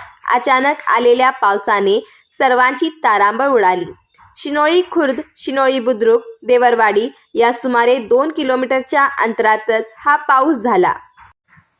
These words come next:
पावसाच्या माऱ्यामुळे अनेक ठिकाणी वाढलेले भात पीक कोलमडले. पाण्याच्या जोराच्या प्रवाहाने शेताचे बांध फुटून गेले.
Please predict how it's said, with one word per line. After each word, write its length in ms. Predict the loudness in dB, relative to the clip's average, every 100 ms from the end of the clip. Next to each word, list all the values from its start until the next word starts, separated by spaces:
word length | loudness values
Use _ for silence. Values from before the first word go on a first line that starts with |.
| 0
पावसाच्या 680 | 0 2 0 -2 0 0
माऱ्यामुळे 920 | 0 0 0 -2 -2 -2 -2 -6 -14 _
अनेक 360 | -4 -4 -4 -6
ठिकाणी 440 | -4 -2 -2 -2
वाढलेले 580 | -2 -2 -2 -2 -2 0
भात 300 | -2 -4 -6
पीक 400 | -6 -6 -6 -4 -2
कोलमडले. 540 | 0 0 -2 -2 -6 -8 _ _ -4
पाण्याच्या 500 | -2 -2 -4 -2 -4
जोराच्या 560 | -2 -2 -2 -4 -4 -4
प्रवाहाने 840 | -4 -2 -2 -2 -2 -2 -4 -12 _
शेताचे 600 | -4 -2 0 -2 -2 -4
बांध 360 | -2 -2 -2 -4
फुटून 400 | -6 -2 -2 -2
गेले. 460 | -2 -2 -6 -10